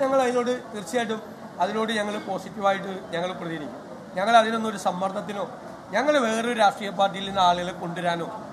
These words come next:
ഒന്നും ഞങ്ങൾ പോകുന്നില്ല. അദ്ദേഹം ആ പാർട്ടിയിലെ പ്രശ്നത്തിൻ്റെ ഭാഗമായിട്ട്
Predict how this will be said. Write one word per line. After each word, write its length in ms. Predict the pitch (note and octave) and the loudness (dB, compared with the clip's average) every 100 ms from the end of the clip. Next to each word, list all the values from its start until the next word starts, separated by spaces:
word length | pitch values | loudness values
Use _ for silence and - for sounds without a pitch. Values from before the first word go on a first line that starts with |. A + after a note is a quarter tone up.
| - | -10
ഒന്നും 180 | F3+ C4+ C4 | -6 0 2
ഞങ്ങൾ 160 | A#3+ A3+ | 2 0
പോകുന്നില്ല. 340 | G3+ F#3+ E3+ C#3 - - - - - | -2 -4 -6 -8 -12 -14 -14 -12 -8
അദ്ദേഹം 260 | F#3 A#3+ C4+ A#3+ | 0 4 8 8
ആ 20 | D4 B3+ | 8 10
പാർട്ടിയിലെ 460 | A#3+ A#3 B3+ B3 C4+ | 10 10 -2 0 -2
പ്രശ്നത്തിൻ്റെ 480 | A3+ - G#3+ A3+ G#3+ A3+ | -4 -6 -6 -4 -4 4
ഭാഗമായിട്ട് 640 | G#3 G#3 A3 A3 A3 A3 | 6 6 2 0 -2 -6